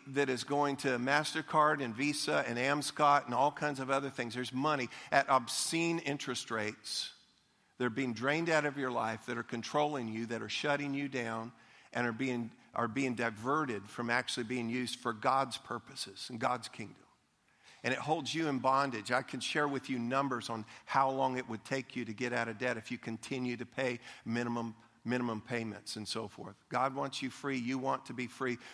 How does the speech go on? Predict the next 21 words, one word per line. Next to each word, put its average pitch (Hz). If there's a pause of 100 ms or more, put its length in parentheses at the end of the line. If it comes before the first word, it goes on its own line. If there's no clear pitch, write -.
We've 127
got 131
to 110 (140)
handle 143
things 120
in 117
a 107
better 127
way, 120
starting 175 (100)
today 120 (440)
and 110
putting 131
God 127
first 127
because 117
he 117 (280)
is 107 (260)
the 117
owner. 110 (120)
Amen. 117